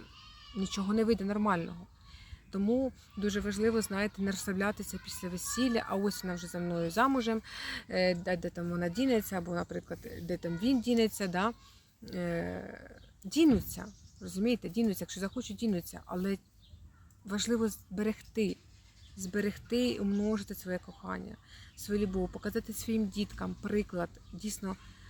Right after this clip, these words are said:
е, приклад поваги між чоловіком і жінкою. Це також труд.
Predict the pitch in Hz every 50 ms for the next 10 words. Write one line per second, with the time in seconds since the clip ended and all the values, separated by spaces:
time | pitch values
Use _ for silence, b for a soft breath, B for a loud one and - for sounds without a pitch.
0 | B B - - 185 185 - - - - - - - - - - - - - -
1 | - - - - - - - 214 226 - - 208 - - - - - - - -
2 | - - - - - 220 208 190 214 214 208 208 208 202 180 180 190 - - 196
3 | 190 185 185 - - - - - 196 196 190 202 202 - 185 - 202 190 190 190
4 | 190 190 185 180 - 180 170 180 185 - - - - - 214 - - 226 - -
5 | - - 254 220 185